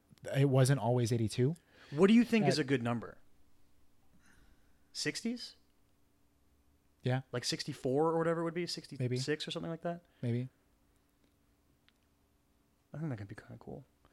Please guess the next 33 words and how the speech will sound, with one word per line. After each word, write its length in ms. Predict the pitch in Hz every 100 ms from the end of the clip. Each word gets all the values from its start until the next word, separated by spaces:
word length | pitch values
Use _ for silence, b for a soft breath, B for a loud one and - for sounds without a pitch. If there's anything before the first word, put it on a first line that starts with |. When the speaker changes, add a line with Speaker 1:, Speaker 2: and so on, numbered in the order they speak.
| 131
Speaker 1:
Mm-hmm. 180 | 117 127 -
Speaker 2:
I 100 | 165
think 140 | 214
the 80 | 190
best 260 | 147 180 -
thing 100 | 170
about 220 | 139 147
that 60 | 143
would 80 | 123
be 80 | 127
there, 120 | 117
it'd 220 | 110 147
just 140 | 135
be 80 | 139
let, 180 | 123 123 -
no 140 | 139 135
back-to-backs. 680 | 143 147 113 78 67 - - _ _ _ _ _
Players 260 | - 135 120
wouldn't 160 | 123 120
have 60 |
to 60 | -
play 80 | 117
back-to-back 480 | 117 113 117 107
nights. 100 | 117
Speaker 1:
No 120 | 165 185
back-to-backs, 580 | 175 160 156 156 151 156
and 80 |
plus, 260 | 156 175 -
like, 140 | 160
I 60 | 139
feel 180 | - 175
like 220 | 165 -
your 420 | 151 151 147 131